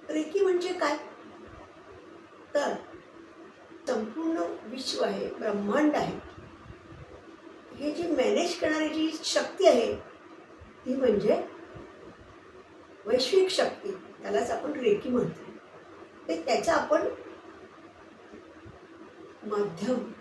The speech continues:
वाहक बनणं म्हणजे रेकी शिकणं. रेकी ही कशी आहे? स्वयंभू आहे, ती सगळं कार्य करते, पण आपण त्याचं माध्यम बनून जास्तीत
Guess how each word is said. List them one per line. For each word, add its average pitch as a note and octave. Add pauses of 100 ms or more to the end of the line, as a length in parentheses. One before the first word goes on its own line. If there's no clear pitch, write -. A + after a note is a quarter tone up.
(100)
वाहक A3 (960)
बनणं C4+ (320)
म्हणजे A3
रेकी B3+
शिकणं. -
रेकी D#4
ही G4+ (960)
कशी D4
आहे? D#4 (220)
स्वयंभू A3+
आहे, E3 (960)
ती F4+
सगळं A#3
कार्य F#3
करते, -
पण B3 (100)
आपण -
त्याचं B3
माध्यम G3
बनून G3 (1000)
जास्तीत -